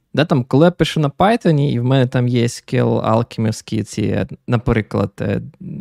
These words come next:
O R M, там деклара-, декл-, declarative, да? В мене є сразу автокомплішн, який дозволяє мені знати, які в мене там property і таке інше. Як це працює у випадку з, е,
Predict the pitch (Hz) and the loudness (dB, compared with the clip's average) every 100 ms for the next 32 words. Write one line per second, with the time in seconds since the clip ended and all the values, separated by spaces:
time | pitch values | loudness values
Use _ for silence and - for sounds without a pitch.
0 | 107 104 - 110 117 156 190 185 110 101 | -6 -6 0 2 4 2 0 -4 -8 -6
1 | 107 113 110 120 117 - 117 113 - 110 | -4 -2 -2 0 -2 0 -6 -4 -2 0
2 | 104 101 110 117 147 - - _ _ 131 | 0 -4 -6 -4 -4 -8 -20 _ _ 2
3 | 156 185 156 156 147 147 131 - 123 127 | 4 4 4 2 2 2 2 0 0 2
4 | 139 120 - 120 - 117 113 113 117 113 | 2 0 -2 -6 -4 -2 0 4 4 4
5 | 107 110 110 104 _ _ _ 123 120 113 | 2 2 2 0 _ _ _ 0 0 2
6 | 110 - 107 107 - 101 - 190 180 165 | -2 -2 0 -2 -2 -4 4 6 6 4
7 | 147 131 127 123 120 110 - - - 131 | 0 -2 -4 -2 0 0 -2 -8 -2 0
8 | 180 - - 123 - 139 131 123 113 113 | 0 -2 -2 -4 0 2 4 4 2 0
9 | 113 - 110 107 104 - - 107 101 | -2 -2 0 2 2 -4 -2 0 0